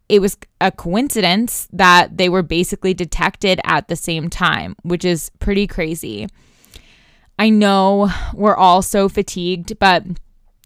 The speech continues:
I was realizing this the other day, um, that the longer we hold out and stay vigilant,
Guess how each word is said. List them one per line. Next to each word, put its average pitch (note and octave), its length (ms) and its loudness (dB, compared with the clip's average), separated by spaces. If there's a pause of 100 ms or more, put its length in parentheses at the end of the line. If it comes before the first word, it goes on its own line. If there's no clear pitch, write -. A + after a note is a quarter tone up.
(240)
I G3 120 0
was F#3 200 -2
realizing F#3 500 0
this E3+ 200 -4
the E3+ 100 -4
other E3 240 -2
day, D#3 500 -2
um, - 580 -4
that E3+ 680 2
the G3+ 140 0
longer F#3 760 2
we F3+ 140 -2
hold E3+ 340 -2
out D#3+ 320 2
and E3+ 160 -4
stay E3+ 220 -2
vigilant, F3+ 720 -2